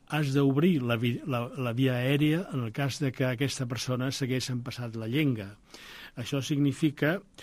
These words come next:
fer la següent maniobra. Eh, el malalt està estirat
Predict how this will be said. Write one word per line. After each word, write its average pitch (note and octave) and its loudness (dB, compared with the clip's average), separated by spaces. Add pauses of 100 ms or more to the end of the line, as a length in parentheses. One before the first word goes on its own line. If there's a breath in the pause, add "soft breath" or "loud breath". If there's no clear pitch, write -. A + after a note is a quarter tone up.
(260 loud breath)
fer C3+ 0
la D3 2
següent B2+ 2
maniobra. G#2 -2 (720 loud breath)
Eh, C3+ -4
el A#2 -2
malalt A#2 -2
està A2 -6
estirat A2+ -4